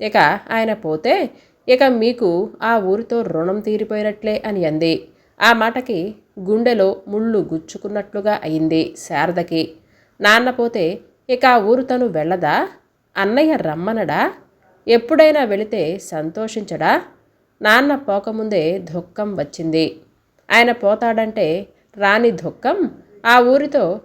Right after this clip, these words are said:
రుణం తీరిపోతుందంటే ఎందుకొచ్చింది? శారద వెళ్ళే వరకు ఆయన పోలేదు. శారదని చూసి దగ్గరికి వెళితే చెయ్యి పట్టుకున్నాడు. ఏదో సైగ చేశాడు. కళ్ళల్లోకి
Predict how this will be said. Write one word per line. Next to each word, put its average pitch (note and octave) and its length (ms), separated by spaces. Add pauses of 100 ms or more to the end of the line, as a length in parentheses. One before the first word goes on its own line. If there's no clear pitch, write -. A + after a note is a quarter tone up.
(180)
రుణం B3+ 340
తీరిపోతుందంటే G#3+ 1160
ఎందుకొచ్చింది? G#3 1040 (420)
శారద C4 420
వెళ్ళే G#3+ 420
వరకు G3+ 580
ఆయన G3+ 240
పోలేదు. D#3 640 (380)
శారదని G3+ 580
చూసి C4+ 400 (440)
దగ్గరికి A3+ 580
వెళితే F#3 580 (160)
చెయ్యి F3+ 180
పట్టుకున్నాడు. D#3+ 800 (340)
ఏదో A3+ 360 (160)
సైగ F3 360 (180)
చేశాడు. D#3+ 500 (500)
కళ్ళల్లోకి A#3 800